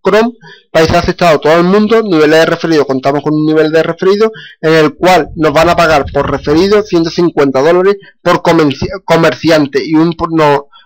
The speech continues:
y un dólar por afiliado, que no está nada mal.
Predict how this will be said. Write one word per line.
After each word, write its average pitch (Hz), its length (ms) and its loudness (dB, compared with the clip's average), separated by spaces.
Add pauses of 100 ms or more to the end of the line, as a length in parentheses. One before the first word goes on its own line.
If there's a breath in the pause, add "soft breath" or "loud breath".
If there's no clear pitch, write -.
(120)
y 156 80 0
un 165 200 2
dólar 226 440 0
por 165 120 0
afiliado, 135 600 0
que 139 100 -4
no 143 60 -2
está 156 180 -4
nada 131 220 0
mal. 76 180 -14